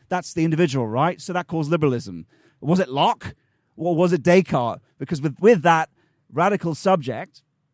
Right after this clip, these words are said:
you can see it naturally come from there. So he's to blame then, not the Anglos. It's,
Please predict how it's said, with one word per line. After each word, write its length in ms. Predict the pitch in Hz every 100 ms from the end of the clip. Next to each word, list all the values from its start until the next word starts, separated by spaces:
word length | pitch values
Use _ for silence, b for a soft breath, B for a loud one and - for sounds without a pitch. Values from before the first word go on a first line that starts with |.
| _ _ _ _ _ _ _
you 120 | - 175
can 120 | 208
see 280 | - 302 208
it 120 | 123
naturally 380 | 180 170 180 160
come 260 | - 214
from 180 | 170 127
there. 200 | 104 92
So 200 | - 190
he's 260 | 208 277 180
to 80 |
blame 340 | 135 135 117 110
then, 180 | 95 110
not 160 | 180
the 80 | 127
Anglos. 560 | 117 151 135 135 185 170
It's, 240 | - -